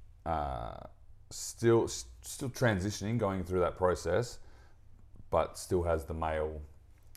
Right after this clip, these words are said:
parts. Um, competed in a surfing contest and claimed the,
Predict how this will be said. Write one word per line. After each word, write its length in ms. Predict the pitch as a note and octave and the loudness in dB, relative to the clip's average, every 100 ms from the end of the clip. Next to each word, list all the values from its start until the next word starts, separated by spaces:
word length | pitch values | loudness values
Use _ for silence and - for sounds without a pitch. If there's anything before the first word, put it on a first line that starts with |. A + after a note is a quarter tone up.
| - - - - - | -20 -20 -20 -18 -6
parts. 480 | F2 - - - - - - - - - - - | -2 -2 -4 -12 -14 -16 -18 -20 -20 -20 -20 -2
Um, 760 | F2+ F2+ F#2 F#2 F#2 F#2 F#2 - - - - - - - - | 4 6 6 6 6 2 0 -4 -14 -20 -20 -20 -20 -20 -12
competed 360 | G#2 B2+ B2+ A#2 | 0 6 10 10
in 100 | G2 | 8
a 40 | |
surfing 380 | F2+ A2 A2+ F#2+ | 8 10 10 8
contest 600 | F2 D#2+ E2+ E2+ - - - | -2 0 2 0 -2 -12 -6
and 580 | F#2 F2 F2 E2+ E2+ E2 | 0 2 4 2 0 -2
claimed 400 | - G2+ G2 F#2 | 0 0 2 2
the, 680 | F2+ F2 F2 E2 D#2+ D#2+ D#2+ | 4 4 4 2 2 0 -2